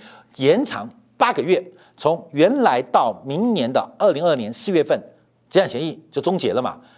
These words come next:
那大家想说再延长半个月，再延长半个月，因为延长半个月感觉蛮好的啊，油价很稳定啊，而且油价对大家都很高兴嘛，所以大家都心花怒放的，就觉得很棒。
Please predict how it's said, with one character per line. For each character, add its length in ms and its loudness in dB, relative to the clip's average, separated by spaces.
那 80 2
大 140 4
家 60 4
想 100 0
说 180 0
再 120 -6
延 140 -6
长 120 -8
半 100 -4
个 120 -10
月， 180 -10
再 100 2
延 140 -2
长 120 -6
半 100 0
个 120 -8
月， 60 -10
因 80 -12
为 40 -6
延 100 -12
长 140 -2
半 100 -2
个 100 -4
月 60 -4
感 120 -4
觉 80 -2
蛮 120 -4
好 120 -2
的 80 4
啊， 140 0
油 100 -4
价 100 0
很 120 -4
稳 160 -2
定 160 0
啊， 120 -2
而 120 0
且 80 -6
油 100 0
价 120 0
对 120 -2
大 80 0
家 60 2
都 80 -2
很 160 -12
高 140 2
兴 180 -4
嘛， 120 -6
所 120 -8
以 40 -2
大 120 2
家 120 0
都 80 -2
心 200 -8
花 100 2
怒 120 -2
放 200 2
的， 140 -6
就 100 -16
觉 60 -2
得 20 -2
很 80 -6
棒。 220 0